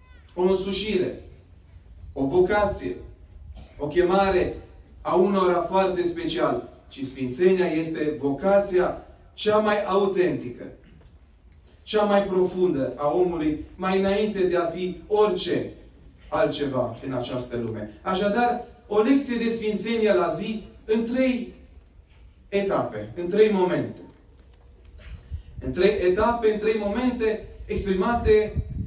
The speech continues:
sub forma alor trei condiții esențiale. Ziceam, inspirate din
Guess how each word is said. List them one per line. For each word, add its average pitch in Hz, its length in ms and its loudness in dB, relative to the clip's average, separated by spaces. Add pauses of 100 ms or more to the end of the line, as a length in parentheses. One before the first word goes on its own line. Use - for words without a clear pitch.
(400)
sub 214 220 -8
forma 220 320 0
alor 208 300 0
trei 247 220 -4
condiții 208 760 -4 (840)
esențiale. 175 840 0 (340)
Ziceam, 185 560 2
inspirate 160 720 -2
din 151 360 -2